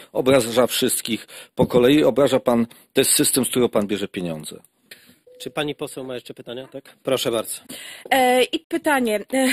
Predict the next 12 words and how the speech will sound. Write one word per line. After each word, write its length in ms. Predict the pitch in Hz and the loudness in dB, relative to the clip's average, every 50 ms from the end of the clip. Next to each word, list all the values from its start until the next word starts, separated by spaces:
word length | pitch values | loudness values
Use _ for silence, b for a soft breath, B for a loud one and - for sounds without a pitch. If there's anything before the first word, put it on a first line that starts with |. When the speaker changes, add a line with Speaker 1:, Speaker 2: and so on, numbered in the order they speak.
| 349 - | 0 -4
Speaker 3:
w 120 | - - - - | -6 -8 -6 -2
tym, 220 | - 359 392 403 | -2 0 2 2
mm, 520 | 392 302 285 294 285 285 285 277 285 285 285 | 2 2 4 4 4 4 4 2 2 0 0
poście, 540 | - - 302 285 277 - - - 277 247 240 | -2 -2 -2 0 -2 -4 -4 -4 -4 -4 -4
który, 500 | - - - 262 247 240 240 240 240 233 | -6 -8 -6 -4 -4 -2 -2 -2 -2 -4
do 100 | 240 240 | -6 -6
którego 320 | - - 262 254 247 254 | -6 -8 -6 -6 -6 -6
się 180 | 247 - 247 240 | -6 -6 -8 -6
pan 220 | - 247 233 240 | -6 -6 -6 -6
przyznaje, 720 | - - 226 208 208 208 185 170 160 165 165 165 180 190 202 - | -8 -10 -12 -10 -8 -8 -6 -6 -4 -4 -2 -2 -2 -4 -4 -6
pisze 340 | - 254 247 - - 262 254 | -8 -8 -6 -4 -4 -4 -4
pan 360 | - - 208 208 208 214 214 | -4 -2 -2 -2 -2 -2 -6